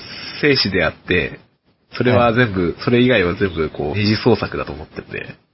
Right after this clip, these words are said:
Speaker 2: あー、なるほど。
Speaker 1: はい。
Speaker 2: もうジーティーも許さんというスタンスですね。
Speaker 1: ジーティーも、まあ、あんまり、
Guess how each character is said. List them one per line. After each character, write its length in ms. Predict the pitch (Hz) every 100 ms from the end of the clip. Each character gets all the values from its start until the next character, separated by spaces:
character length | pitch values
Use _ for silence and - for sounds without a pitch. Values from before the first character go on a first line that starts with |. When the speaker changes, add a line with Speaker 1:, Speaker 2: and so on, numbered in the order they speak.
| - -
Speaker 2:
あ 260 | - -
ー、 40 | 98
な 80 | 104
る 80 |
ほ 120 | 104 98
ど。 80 |
Speaker 1:
は 280 | 85 - -
い。 40 | 107
Speaker 2:
も 40 |
う 40 |
ジ 60 | 139
ー 100 | 165
テ 80 | 190
ィ 20 |
ー 20 |
も 120 | 131 113
許 180 | 117
さ 160 | 113 123
ん 40 | 104
と 80 | 101
い 100 | 98
う 40 |
ス 100 | 95
タ 120 | 104
ン 40 | 107
ス 40 |
で 60 | 131
す 40 |
ね。 180 | 143 127
Speaker 1:
ジ 220 | 165 -
ー 40 | -
テ 60 |
ィ 180 | 208 196
ー 60 | 165
も、 360 | 131 113 95 95
ま 420 | 131 135 98 80
あ、 40 | 87
あ 20 |
ん 100 | 110
ま 80 | 147
り、 200 | 208